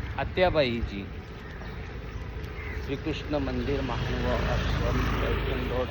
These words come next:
औरंगाबाद या त्यांच्या आता सध्याच्या स्थितीला वर्तमान काळात त्या संचालिका आहेत. तसेच आदरणीय श्रद्धेय पूजनीय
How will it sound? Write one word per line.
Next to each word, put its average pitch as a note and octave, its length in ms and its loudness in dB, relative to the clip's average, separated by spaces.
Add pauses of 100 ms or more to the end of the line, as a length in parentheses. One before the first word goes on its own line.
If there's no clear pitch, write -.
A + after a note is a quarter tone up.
औरंगाबाद A#2 840 -2
या B2 120 -4 (320)
त्यांच्या A#2 440 -4 (540)
आता G#2+ 220 4
सध्याच्या A#2+ 840 4
स्थितीला B2 560 4
वर्तमान A#2+ 560 2
काळात A#2 360 2 (540)
त्या B2+ 300 6 (1200)
संचालिका B2+ 640 6
आहेत. B2 420 6 (720)
तसेच C#3+ 360 6 (160)
आदरणीय B2+ 520 4 (100)
श्रद्धेय B2 420 6
पूजनीय A#2+ 680 4